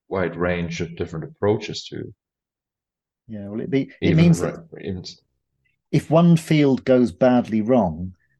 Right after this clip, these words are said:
Speaker 2: the other one is probably, I can get, I can turn my attention to that and get something out of it. <laughs>
Speaker 1: Mm.
Speaker 2: And,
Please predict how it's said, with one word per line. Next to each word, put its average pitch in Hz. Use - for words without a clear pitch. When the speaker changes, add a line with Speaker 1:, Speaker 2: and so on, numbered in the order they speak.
Speaker 2:
the 117
other 120
one 104
is 101
probably, 101
I -
can 104
get, 120
I 110
can 104
turn 123
my 110
attention 110
to 95
that 104
and 104
get -
something 98
out 95
of 82
it. 92
<laughs> -
Speaker 1:
Mm. -
Speaker 2:
And, 123